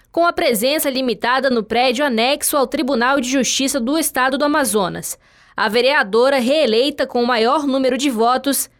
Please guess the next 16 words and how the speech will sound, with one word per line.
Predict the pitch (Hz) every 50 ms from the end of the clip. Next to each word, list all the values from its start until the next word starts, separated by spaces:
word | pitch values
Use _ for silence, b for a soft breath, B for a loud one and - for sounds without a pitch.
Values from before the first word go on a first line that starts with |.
| _
professora | - 226 233 233 285 247 - - 269 277 262 254
Jaqueline, | 226 233 226 - - 277 226 240 254 262 262 277 262 269
disse | - 175 175 233 285 339 294 - 269
estar | 214 196 - - 240 247 247 233
orgulhosa | 269 311 320 294 370 302 262 240 247 254 254 262 269
de | 208 233
ser | 220 - - - 269
a | 294 285
voz | 214 180 214 247 277 302 294 247
da | 262
representatividade | 247 254 277 294 294 311 294 294 294 285 294 277 285 240 233 240 190 208 226 240 262 247 240 269
na | 269 262
Câmara | 262 262 - 262 262 262 269 262 262
Municipal | 262 320 320 320 285 - 247 - - 240 247 254
de | 220 233
Manaus. | 254 247 226 190 - - - 175 - - -